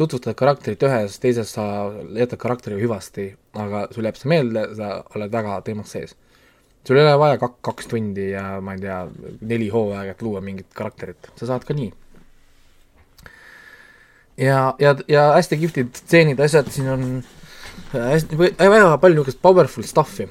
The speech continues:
Äh, sarnane Demon Slayeriga võib-olla, äh, niisugused üle, üle keeratud, ultraemotsionaalsed action stseenid ja värgid.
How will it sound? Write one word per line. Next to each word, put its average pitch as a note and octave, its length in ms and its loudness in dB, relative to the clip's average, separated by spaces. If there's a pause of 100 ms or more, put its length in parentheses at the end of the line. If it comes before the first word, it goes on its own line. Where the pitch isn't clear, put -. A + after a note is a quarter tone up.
Äh, A2+ 180 -8
sarnane D#3+ 460 4
Demon C#3 260 2
Slayeriga B2 460 2
võib-olla, C3 380 0 (180)
äh, G#2+ 560 -6 (160)
niisugused - 400 -10 (160)
üle, E3+ 160 8 (720)
üle E3 220 6 (200)
keeratud, C3 460 2
ultraemotsionaalsed A#2+ 1120 -4
action A#2 320 -10
stseenid A#2 320 -2
ja G2 80 -4
värgid. G#2+ 400 -6